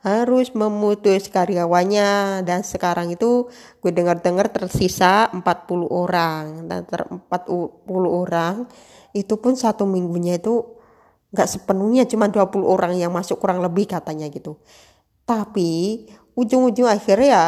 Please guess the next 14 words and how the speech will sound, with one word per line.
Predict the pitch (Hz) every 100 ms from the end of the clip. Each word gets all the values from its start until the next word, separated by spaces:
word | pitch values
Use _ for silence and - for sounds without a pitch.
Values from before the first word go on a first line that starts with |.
| 190
harus | 180 185 -
tutup. | 214 220 214 190 185 - 185
Ya | 175
katanya | 170 170 185 214
uangnya | 196 180 190 220
disewa | 175 170 - - - 165 208 190
untuk | 185 175
apartemen. | - - - - 196 240 208 214 233 - _ _ _ _ _ _
Nah, | 160 156
gue | 175 170
tuh | 240
melihat | 247 240 226 190 - - _ _ -
sekarang | - 202 208 214
itu | 220